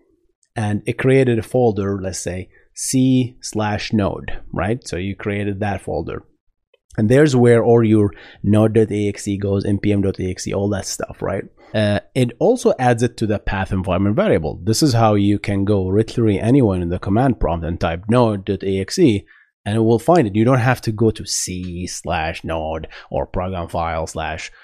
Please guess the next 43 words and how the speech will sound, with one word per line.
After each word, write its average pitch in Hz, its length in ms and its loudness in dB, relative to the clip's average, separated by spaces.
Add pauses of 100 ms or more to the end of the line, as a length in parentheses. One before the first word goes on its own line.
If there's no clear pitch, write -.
(140)
node 82 360 -6
J 82 220 -6
S 82 500 -6 (180)
to 110 140 0
execute 104 600 -6
Node. 95 240 -2
It 101 160 -6
adds 113 200 0
it 110 160 0
to 110 80 2
the 98 60 0
path. - 460 0 (440)
And 113 120 0
when 117 100 4
it 107 100 0
adds 123 200 0
it 123 100 0
to 120 60 0
the 120 80 4
path, 170 260 2
you 120 60 2
can 113 220 2
basically 107 600 0 (320)
type 107 260 0
it 104 160 -2
anywhere, 120 680 2 (280)
and 104 140 -2
it 107 40 0
will 104 240 0
look 143 220 2
through 113 260 2
all 117 200 0
the 113 120 0
path - 500 -4
and 104 300 -4 (300)
try 101 140 -2
to 123 100 -4
find 233 280 0
it. - 120 -10 (520)
This 165 180 6
is 226 180 4
where 117 500 4 (140)
this 101 600 0